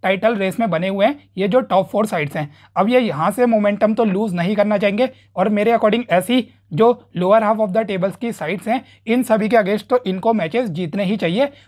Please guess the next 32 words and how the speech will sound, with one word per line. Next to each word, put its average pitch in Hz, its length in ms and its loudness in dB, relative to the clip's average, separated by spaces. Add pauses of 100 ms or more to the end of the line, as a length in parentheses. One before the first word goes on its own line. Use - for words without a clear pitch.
(100)
और 214 200 0
इसी 220 200 -2
वजह 220 180 2
से 226 120 -2
इनके 233 220 0
प्लेयर 190 320 0
भी 247 100 -2
हाईली 180 320 -2
मोटिवेटेड 185 520 -2
होंगे 202 240 2 (340)
इन 240 180 0
टीम्स 214 280 -4
के 240 80 -2
against 214 340 0
मैचेस 180 420 -2 (220)
जीतने 202 360 -2
के 165 80 -4
लिए। 156 160 -4 (260)
तो 185 80 -4
फिलहाल 190 300 0
के 240 100 -2
लिए 247 100 4
आप 247 100 2
समझ 190 260 -6
गए 208 80 -4
होंगे 220 220 -2
टेबल 202 320 -2
देख 196 120 -8
के 208 140 -4
भी 220 100 -2
वैसे 190 280 -2
भी 247 120 0